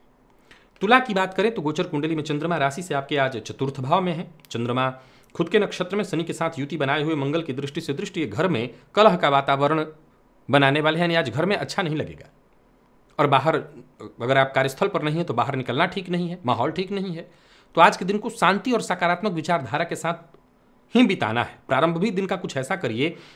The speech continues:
कि घर में कलह का वातावरण न बने जिसकी प्रबल संभावना है। परिवार के मध्य आज चिंता परेशानी न किसी न किसी बात को लेकर के मतभेद इत्यादि होने वाला है। व्यापारियों की बात करूं तो कुछ नया करने की शुरू करें तो बिल्कुल ऐसा मत करिएगा। और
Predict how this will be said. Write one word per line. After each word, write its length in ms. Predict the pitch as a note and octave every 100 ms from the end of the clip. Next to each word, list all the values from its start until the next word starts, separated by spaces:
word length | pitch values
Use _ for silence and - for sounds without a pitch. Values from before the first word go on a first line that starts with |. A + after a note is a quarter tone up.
| -
कि 60 | G3+
घर 160 | C#3+ E3
में 160 | G3
कलह 200 | F#3 F3+
का 140 | E3 D#3+
वातावरण 480 | D#3+ D#3+ D3+ D#3+
न 120 | D3+ E3+
बने 200 | F#3 G3
जिसकी 240 | D3+ F3
प्रबल 360 | - E3 F#3 F#3+
संभावना 460 | A2+ F2 E2+ -
है। 160 | - - _ - - _ _ _ _ - -
परिवार 260 | B2 B2+ C3
के 120 | B2+
मध्य 440 | C3+ D3 C#3 D#3 - -
आज 200 | C#3 C3+
चिंता 300 | B2+ D3+ D#3
परेशानी 460 | E3 C#3 B2+ C#3+ E3+
न 80 | D#3+
किसी 260 | D#3+ D#3+
न 60 | G3
किसी 220 | F3+ F3
बात 220 | C#3 F3
को 80 | -
लेकर 240 | D3+ D#3 F3+
के 100 | C3+
मतभेद 360 | C3+ A2+ C3+
इत्यादि 320 | A#2 B2+ A#2+
होने 240 | A2 G2 F#2
वाला 220 | E2+ -
है। 180 | - _ _ _ _ - _
व्यापारियों 400 | C#3 E3+ G#3 A#3
की 100 | A3
बात 200 | F#3 F#3
करूं 140 | G3 G#3+
तो 100 | -
कुछ 200 | F3+ -
नया 140 | F3+
करने 260 | F3 D#3+ F3
की 100 | E3
शुरू 180 | E3
करें 240 | E3+ D#3 D#3
तो 80 | D3
बिल्कुल 260 | D3 D#3
ऐसा 160 | C3 A2
मत 120 | G2 -
करिएगा। 360 | E2 E2 - - _ _ _ -
और 500 | G#2+ G#2+ G#2 G#2 G#2